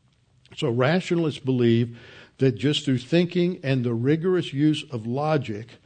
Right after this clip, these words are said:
you can reach accurate conclusions. So for them, we're all born with some innate ideas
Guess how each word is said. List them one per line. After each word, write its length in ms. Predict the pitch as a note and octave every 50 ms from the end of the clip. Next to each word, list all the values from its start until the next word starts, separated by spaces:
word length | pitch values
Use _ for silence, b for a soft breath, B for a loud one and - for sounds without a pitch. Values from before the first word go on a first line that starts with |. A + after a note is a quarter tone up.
| B B B B B B B
you 160 | B2 C3 C#3+
can 240 | C#3 - D3 C#3+ C3+
reach 340 | C3 C3+ C3+ C#3 C#3 C#3 - -
accurate 680 | - C3+ C#3 C#3+ C#3 C#3 - C#3+ C3+ C3+ C3+ C3+ - -
conclusions. 880 | - C3+ C3 B2 - - C#3+ C3+ C3 B2 - A2+ G2 - - - - B B B B B B B B
So 240 | - - - C#3+ C3
for 160 | - - C3
them, 640 | A#2+ A#2 D3 F#3 F#3+ F3 C#3+ C3+ C#3+ D3+ D3+ C#3+ C#3 - -
we're 260 | - C3 A#2+ B2 B2+
all 220 | B2+ B2 C3 D#3 F3
born 440 | D#3+ D3 C#3+ C#3 B2+ B2+ C#3 D3 C3+
with 260 | B2 B2+ B2 B2 -
some 520 | - - - - D3 D3 D3 D3+ D3+ D3+ -
innate 500 | C#3+ C3 B2+ A#2+ B2 B2+ C#3 D#3 E3+ D#3+
ideas 800 | C#3 C#3 C#3 C3+ B2 A2+ D3 D3+ C3+ A2+ G2+ G2 G#2+ A#2 A#2 -